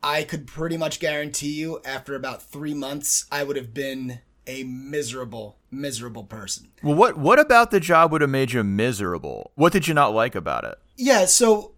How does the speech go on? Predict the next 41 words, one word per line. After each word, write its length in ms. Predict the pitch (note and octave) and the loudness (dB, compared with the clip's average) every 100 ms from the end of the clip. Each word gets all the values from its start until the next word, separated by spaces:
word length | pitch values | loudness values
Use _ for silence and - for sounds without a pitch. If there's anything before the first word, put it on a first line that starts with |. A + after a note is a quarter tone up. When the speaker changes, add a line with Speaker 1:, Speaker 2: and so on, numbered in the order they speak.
| _ _ _ | _ _ _
Speaker 1:
I 280 | - G3+ C4 | 0 6 6
would 260 | A#3+ G#3+ F3 | 4 -6 0
go 220 | G#3+ G#3+ | 0 2
in 100 | G3 | -4
thinking 600 | G3 G3 F#3+ E3+ D#3+ - | -2 -4 -2 -4 -4 -8
that 400 | F#3 E3 D#3+ D3+ | -2 2 2 0
as 140 | E3 D3+ | -6 -6
a 60 | |
recruiting 440 | D#3 D3 B3 A#3 G3+ | -6 -4 -4 -2 -2
director, 460 | D#3 D3+ C#3+ D3+ | -2 -4 -6 -6
it's 120 | D3 - | -6 -4
basically 520 | D#3+ D#3+ E3 D#3 D3+ | -4 -2 -4 -8 -6
me 200 | E3 A3 | -2 0
building 360 | G3 G#3+ G#3 | 0 0 0
up 120 | F#3+ F3 | -2 -4
a 40 | |
team 260 | - F3 F#3+ | -6 -4 -4
of 100 | G#3+ | -4
recruiters. 600 | A#3+ E3 G#2 A2 - - _ - | -6 -8 -8 -12 -16 -18 _ -8
I 100 | D3+ | -4
have 200 | D#3+ - | -2 0
that 140 | F#3 | -2
team 200 | F#3 G3 | -2 -2
established, 640 | G3+ G3+ D3+ B2+ B2 - - _ | -2 -2 -4 -6 -10 -12 -16 _
and 140 | G#3 | 2
then 180 | C4 B3 | 4 4
manage 360 | F3+ E3 D#3+ D3 | 2 -2 -4 -6
it, 100 | C#3+ | -8
et 100 | B2+ | -6
cetera. 300 | - - - - _ _ _ _ _ _ | -8 -8 -18 -20 _ _ _ _ _ _
But 300 | F3 E3+ F#3+ | 2 2 4
what 160 | F3+ F#3+ | 2 2
this 120 | F#3+ | -2
position 640 | F3+ F#3 E3 D#3+ D#3 B2+ | 2 2 2 -4 -8 -12
would 440 | D#3 C#3+ B2+ C3+ D#3+ | -8 -8 -8 -8 0
really 320 | B3 A3 E3+ | 0 0 -4
entail 400 | D#3 F#3 F#3 D3+ | -4 0 0 0
is 220 | C3+ - | -4 -6
interfacing 560 | E3+ E3+ F3 F#3 F3 F3+ | -4 -6 -2 -2 -2 -4
with 140 | F#3 | -4
executives. 680 | A3 E3 C3+ B2+ B2+ C#3 - | -6 -6 -8 -8 -10 -6 -6